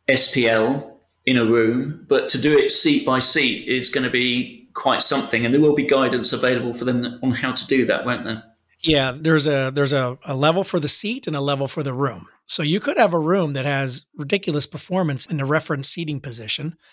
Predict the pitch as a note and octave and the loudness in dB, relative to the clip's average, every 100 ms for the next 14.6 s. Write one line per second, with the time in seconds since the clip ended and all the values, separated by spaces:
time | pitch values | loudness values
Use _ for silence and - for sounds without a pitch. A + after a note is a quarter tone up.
0 | _ - - C#3+ C#3+ F#3 A3 G3+ - E3+ | _ -10 -4 0 0 2 0 -2 0 0
1 | D#3 D#3 D#3+ D#3 D3 - - D#3 A#2+ D#3+ | 0 0 0 0 0 -4 -6 -8 -8 -14
2 | _ _ _ _ _ _ _ - D#3 D3+ | _ _ _ _ _ _ _ -2 0 0
3 | D#3+ C#3 - D#3+ C#3+ C3 B2+ B2+ - B2 | -2 -2 -4 -4 -6 -6 -6 -6 -6 -6
4 | C3+ - D3 - D#3 D3 C#3+ C#3 - E3 | -10 -4 -4 -2 -2 0 -2 -4 -8 -6
5 | D3 - C#3 - C#3 E3+ - D3+ B2+ A#2+ | -4 -2 -4 -4 -4 -4 -4 -8 -12 -10
6 | A#2+ A#2+ - C3+ E3 _ _ _ _ _ | -10 -6 -6 -4 -8 _ _ _ _ _
7 | D3+ C#3 F3 D3+ C#3+ - _ _ _ - | -2 0 2 2 -2 -10 _ _ _ -4
8 | G3 F#3+ D#3+ F3 D3 D#3+ - E3 D#3 D3+ | -2 0 2 2 2 2 0 -2 0 0
9 | D3 C#3+ C#3 C#3 C#3 C3 C3+ C#3 C3+ C#3+ | 0 0 0 0 0 -2 -4 -4 -2 -2
10 | C3+ - D3+ C3 C#3+ D#3+ C3+ A#2 D#3+ C#3 | -2 -4 -6 -4 -6 -4 -6 -4 -2 -2
11 | B2 C3+ C3 B2+ C3 - B2 C3 C3 A#2+ | -4 -6 -6 -4 -4 -4 -6 -8 -6 -8
12 | A#2 A#2+ A#2 B2+ - C3+ D3 D#3 C#3 - | -8 -8 -10 -10 -8 -2 0 0 -2 -6
13 | C#3 B2+ C3+ C#3 C#3 A#2 B2 C#3 D3+ C3+ | -6 -6 -6 -6 -6 -8 -2 -2 0 -4
14 | B2 A#2+ A#2+ - C#3+ C#3+ | -8 -10 -8 -10 -8 -10